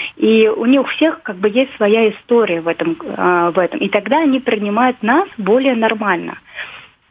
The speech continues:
Остальные, наверное, э, не задумываются просто о том, что происходит в уголовной системе, и начинают её изучать, когда непосредственно сталкиваются.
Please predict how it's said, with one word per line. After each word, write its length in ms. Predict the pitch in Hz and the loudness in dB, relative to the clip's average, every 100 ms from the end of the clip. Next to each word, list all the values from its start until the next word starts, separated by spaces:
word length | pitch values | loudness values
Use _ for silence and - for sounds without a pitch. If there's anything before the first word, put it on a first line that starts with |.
| - | -4
Остальные, 500 | 214 - 240 294 330 | -4 -2 2 4 4
наверное, 580 | 262 220 277 277 240 226 | 2 2 0 0 -2 -4
э, 560 | - - 240 226 214 - | -6 -6 -2 0 0 2
не 160 | 262 262 | 2 2
задумываются 840 | 254 240 269 214 170 160 165 170 | 0 0 0 0 -4 -6 -6 -10
просто 640 | - 180 165 - 170 180 | -4 -2 -2 -4 -6 -4
о 80 | - | -6
том, 240 | 185 214 196 | -4 -2 -2
что 220 | - 208 | -2 -2
происходит 520 | 196 180 - 185 - | -2 -4 -2 -4 -2
в 40 | |
уголовной 500 | 185 190 196 185 185 | 0 0 0 -2 -2
системе, 600 | - 208 - 277 311 247 190 | -2 -6 0 2 4 2 -2
и 280 | - 196 | -6 -4
начинают 520 | 196 196 220 220 202 202 | -2 -2 -2 -2 0 0
её 260 | 196 202 | 2 2
изучать, 340 | 196 196 254 254 | 0 0 -2 -2
когда 220 | 185 196 | -2 -2
непосредственно 800 | 190 185 - 208 202 - 196 190 | -2 -4 -2 -2 -2 -2 -2 -2
сталкиваются. 800 | - 190 170 - 82 87 - - | 0 -2 -2 -6 -4 -4 -6 -20